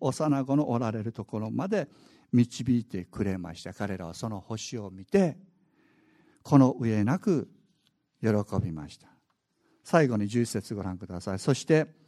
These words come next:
その家に入って、母マリアと共におられる幼子を見、ひれ伏して拝んだ。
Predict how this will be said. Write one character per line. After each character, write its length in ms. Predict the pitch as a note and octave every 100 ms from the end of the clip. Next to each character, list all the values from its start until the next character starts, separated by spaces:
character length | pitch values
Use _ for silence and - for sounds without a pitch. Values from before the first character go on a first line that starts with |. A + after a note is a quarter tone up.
| _ _
そ 160 | - C3+
の 140 | B2+
家 160 | B2 A2+
に 80 | G#2
入 200 | A2 G#2+
っ 20 |
て、 400 | - - D#3+ D#3+
母 320 | - B2 A#2 G2
マ 160 | G#2 G#2+
リ 120 | G2
ア 80 | F2+
と 140 | F2+
共 300 | - F#2 F#2
に 80 | G2
お 100 | F2+
ら 160 | F#2
れ 80 | F2+
る 200 | C3+ D#3+ -
幼 400 | G2 G2 F#2+ F2+
子 180 | F2
を 60 | E2+
見、 320 | G#2+ D#3 G3+ - _ _ _ _ _ _ _ _ _ _
ひ 140 | G3
れ 120 | G#3
伏 120 | G#3 F#3+
し 180 | -
て 200 | - A#2
拝 400 | A2+ G#2+ A#2+ A#2
ん 20 |
だ。 140 | G#2